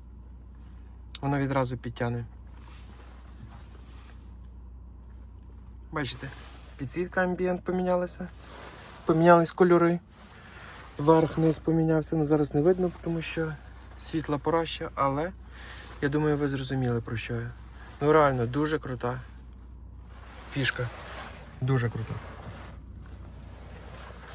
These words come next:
Руль, таке враження, що в рукавичках їздили, тому що повністю структура керма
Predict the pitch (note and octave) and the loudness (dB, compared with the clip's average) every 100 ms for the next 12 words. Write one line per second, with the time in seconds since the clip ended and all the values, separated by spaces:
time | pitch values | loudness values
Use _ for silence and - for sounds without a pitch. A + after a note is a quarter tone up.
0 | - - - - - - - - - - | -14 -14 -12 -12 -14 -14 -14 -16 -16 -8
1 | - C#3 F3 A3+ D#3 D3 D3 D#3+ D#3 D3+ | 2 4 6 2 2 6 8 8 8 4
2 | C#3+ D3+ C#3 C#3 D3 D3+ - B2 - F3+ | 4 2 0 2 4 4 2 0 4 4
3 | F3 C3 B2 C3 C3+ C3 C3 - E3 E3+ | 6 4 4 4 2 2 0 8 10 10
4 | E3+ - C3+ - C3+ - D3 D3 C3 C3 | 8 0 -6 -2 -2 0 0 0 0 0
5 | B2+ C#3 E3 | 2 4 2